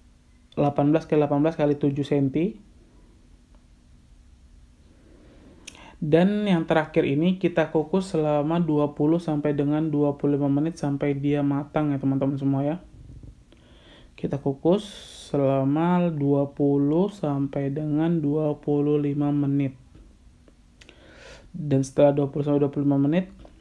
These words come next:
eh, inilah penampakannya. Kita angkat.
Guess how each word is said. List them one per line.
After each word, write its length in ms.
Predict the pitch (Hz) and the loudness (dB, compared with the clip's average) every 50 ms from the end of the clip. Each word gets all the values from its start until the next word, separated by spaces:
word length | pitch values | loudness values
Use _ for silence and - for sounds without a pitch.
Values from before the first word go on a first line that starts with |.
| - - 156 | -14 -6 -4
eh, 240 | 143 139 139 139 139 143 | -2 0 0 0 0 0
inilah 320 | 143 143 139 143 143 143 143 | 2 2 2 2 2 0 0
penampakannya. 800 | 151 143 139 139 - 135 - - 135 135 139 156 180 233 262 - - - - - - _ _ - - - _ _ - - - - - - - - _ - - - - - - - - - - - - - - - - - - - - - - - - - - - - - - - - - - - - - - - - - - - - - - - - - - - - - - - - - - - - | 0 0 0 -2 -4 -4 -4 -2 0 0 0 0 0 -2 -2 -6 -14 -20 -20 -20 -20 _ _ -20 -20 -20 _ _ -20 -20 -20 -20 -20 -20 -20 -20 _ -20 -20 -20 -20 -20 -20 -20 -20 -20 -20 -20 -20 -20 -20 -20 -20 -20 -20 -20 -20 -20 -20 -20 -20 -20 -20 -20 -20 -20 -20 -20 -20 -20 -20 -20 -20 -20 -20 -20 -20 -20 -20 -20 -20 -20 -20 -20 -20 -20 -20 -20 -20 -20 -20 -20 -20 -20 -20 -20 -10
Kita 320 | - - 143 - - 127 135 | -8 -8 -4 -4 -4 -4 -2
angkat. 480 | 135 135 135 135 - 170 185 185 - | -2 -2 -4 -2 -2 -2 -2 -2 -4